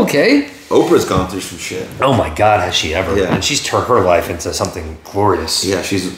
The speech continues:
Speaker 2: she's, uh, unbelievable.
Speaker 1: Yeah.
Speaker 2: Um, and then I
Speaker 1: Great
Speaker 2: think
Speaker 1: person.
Speaker 2: number two reoccurring theme, not only this episode, but on all episodes of Jackson Talks, everybody is take care of your mentals, take care of your inner life,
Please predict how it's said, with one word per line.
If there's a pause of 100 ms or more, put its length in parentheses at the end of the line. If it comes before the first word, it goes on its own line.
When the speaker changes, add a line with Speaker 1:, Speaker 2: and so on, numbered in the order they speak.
Speaker 2:
she's,
uh,
unbelievable.
Speaker 1:
Yeah.
Speaker 2:
Um,
and
then
I
Speaker 1:
Great
Speaker 2:
think (120)
Speaker 1:
person.
Speaker 2:
number
two
reoccurring
theme,
not
only
this
episode,
but (340)
on
all
episodes
of
Jackson
Talks,
everybody
is (440)
take
care
of
your
mentals, (400)
take
care
of
your
inner
life,